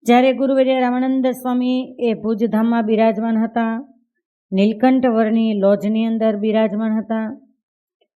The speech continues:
અને જ્યારે મુક્તાનંદ સ્વામીને અતિશય ગુરુનો વિરહ નીલકંઠ વર્ણીએ જણાવ્યો ત્યારે સ્વામીએ ત્યાં મળવા જવાની મનાઈ કરી અને પત્ર લખવાની વાત કરી.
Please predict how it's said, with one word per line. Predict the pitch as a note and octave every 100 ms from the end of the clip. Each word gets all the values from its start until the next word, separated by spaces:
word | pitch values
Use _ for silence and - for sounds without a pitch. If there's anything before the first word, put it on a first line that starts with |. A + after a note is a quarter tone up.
| _
અને | A3 A3 G#3+
જ્યારે | A3+ A3
મુક્તાનંદ | G#3 G#3 B3 B3 C#4 C4+ C4
સ્વામીને | C4 A#3 A#3 A#3 A#3
અતિશય | G#3+ G#3 B3 - B3+ C4
ગુરુનો | G3+ G#3 G#3+ A3 A3+ F3+
વિરહ | F#3+ G3+ A3+
નીલકંઠ | G#3 F#3+ G3 A#3 A#3+ G#3
વર્ણીએ | G#3 G#3 G#3 G3+
જણાવ્યો | - F#3+ G3+ F#3 E3+ E3+ - _ _ _ _ _ _ _ _ -
ત્યારે | A3+ A3 G#3+
સ્વામીએ | G#3 G#3+ A3 A3 A3 G#3+ G3+ G#3
ત્યાં | A3+ G#3+ G3
મળવા | G3+ G#3+ G#3+
જવાની | G3+ G#3 G#3
મનાઈ | F#3+ G3 G#3+ A3
કરી | G#3+ F3+ F#3 F3 - _ _ _ _ -
અને | G3
પત્ર | F#3+ G#3+ G#3+ A#3 B3
લખવાની | A3 G#3+ G#3+ G3+
વાત | F#3 F#3+ F#3
કરી. | - F3+ E3+